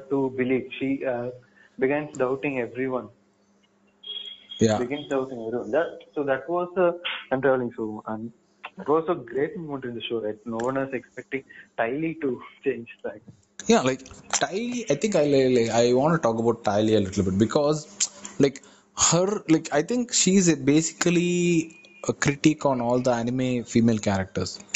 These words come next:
Speaker 2: Like, she's, like, okay, like, you've seen anime, right?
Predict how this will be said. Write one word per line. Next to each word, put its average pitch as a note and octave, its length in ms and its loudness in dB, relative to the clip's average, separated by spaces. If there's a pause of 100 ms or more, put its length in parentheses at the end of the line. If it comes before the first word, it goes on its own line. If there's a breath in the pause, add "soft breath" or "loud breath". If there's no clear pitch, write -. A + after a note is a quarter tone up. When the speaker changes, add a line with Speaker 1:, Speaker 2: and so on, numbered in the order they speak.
(140)
Speaker 2:
Like, A2+ 300 0
she's, A#2+ 560 -2
like, B2 260 4
okay, C3 240 0 (340 loud breath)
like, - 320 0
you've E3 140 6
seen F#3+ 220 0
anime, B2 320 -2
right? F#2+ 200 -12